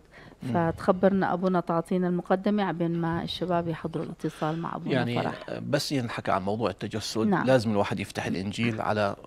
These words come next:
Speaker 1: يوحنا. "في البدء كان الكلمة، والكلمة كان عند الله. في البدء كان الكلمة، والكلمة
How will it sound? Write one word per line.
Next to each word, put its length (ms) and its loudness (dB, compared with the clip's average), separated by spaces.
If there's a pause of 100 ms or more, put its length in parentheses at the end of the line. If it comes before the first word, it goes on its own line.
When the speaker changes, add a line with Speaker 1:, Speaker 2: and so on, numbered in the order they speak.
Speaker 1:
يوحنا. 440 -6 (600)
"في 60 -4
البدء 400 4
كان 320 4
الكلمة، 580 2 (240)
والكلمة 680 4 (400)
كان 240 10
عند 320 6
الله. 280 8 (920)
في 60 -2
البدء 280 2
كان 260 4
الكلمة، 400 4
والكلمة 640 4